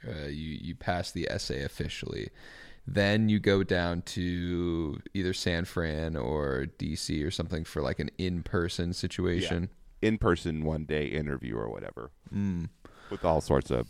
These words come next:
Speaker 2: shit that you have to go through, too.
Speaker 1: And they're gonna be like, "All right, are you in any way, uh, any kind of, uh, controversial media figure or potential media figure?" And you're gonna say,
Speaker 2: Like, "Lord knows I
Speaker 1: "No."
Speaker 2: tried. Lord, Lord knows I
Speaker 1: <laughs>
Speaker 2: tried.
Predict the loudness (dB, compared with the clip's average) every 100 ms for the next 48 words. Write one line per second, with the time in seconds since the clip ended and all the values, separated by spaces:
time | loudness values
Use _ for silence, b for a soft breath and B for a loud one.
0 | -8 -16 -14 -8 -8 -6 -8 -6 -10 -12
1 | -14 -14 -14 -20 -20 -18 -10 -4 -2 0
2 | 2 2 2 4 8 8 6 4 6 6
3 | 6 6 6 6 6 6 2 0 2 4
4 | 6 6 8 8 8 6 2 -4 -4 0
5 | 2 2 4 4 2 -2 -10 -10 -12 _
6 | -12 2 4 4 4 4 4 2 2 2
7 | 4 4 4 0 0 0 2 4 6 6
8 | 4 0 0 -4 0 2 4 2 4 4
9 | 6 4 4 2 2 4 2 2 b b
10 | b b b b 0 2 2 0 -2 -2
11 | -2 -4 b -4 -2 10 12 12 12 10
12 | 10 12 12 12 12 8 8 8 10 10
13 | 12 12 10 10 10 10 10